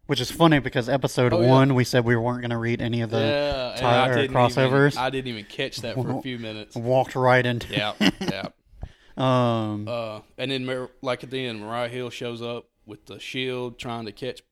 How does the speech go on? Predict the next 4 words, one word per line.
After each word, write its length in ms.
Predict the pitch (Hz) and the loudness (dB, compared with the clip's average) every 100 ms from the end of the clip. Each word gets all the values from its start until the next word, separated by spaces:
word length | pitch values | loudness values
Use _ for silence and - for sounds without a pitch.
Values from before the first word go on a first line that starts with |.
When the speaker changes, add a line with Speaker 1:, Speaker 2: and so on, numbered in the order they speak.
| _ - | _ -12
Speaker 2:
Blade, 540 | 123 120 120 117 113 _ _ _ _ _ _ 101 | -6 -6 -6 -10 -14 _ _ _ _ _ _ -14
uh, 360 | 95 95 98 104 _ _ _ _ _ _ _ | -10 -10 -12 -16 _ _ _ _ _ _ _
'cause 160 | 135 120 | -10 -8
they, 160 | 123 | -10